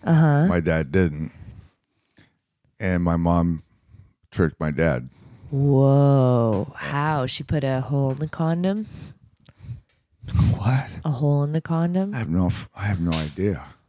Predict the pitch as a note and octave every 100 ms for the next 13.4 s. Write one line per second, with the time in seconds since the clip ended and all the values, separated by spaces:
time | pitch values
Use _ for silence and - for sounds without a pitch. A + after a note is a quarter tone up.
0 | _ - F#3 F3+ F3 F3+ E3+ F3+ F3 -
1 | - - F3 E3 E3 E3 E3 - - _
2 | _ - - D#3 D3 - D3+ D3+ D3+ -
3 | D3+ - D3 E2 D3 D3 C#3+ - D3 -
4 | C3+ - C3+ C#3+ C3+ C3 G2 - - -
5 | _ _ _ _ _ _ - F2 F#2 F#2+
6 | A2+ A#2+ G#2 F2+ - F2 - D2+ A#1 A#1+
7 | A1+ - - - - F3+ F3 F3 F#3 D3
8 | - C#3+ - C3 C3 E3+ A#3 - F#2 D2+
9 | - - _ _ _ _ _ _ - -
10 | - - - _ - E3 F#3 F3+ - F3+
11 | F3+ E3+ F3+ E3 D3 C#3 - D3+ D3+ C#3+
12 | C3+ C3 C3 F3+ F#3 A3+ B3+ - _ _
13 | - A2+ G3+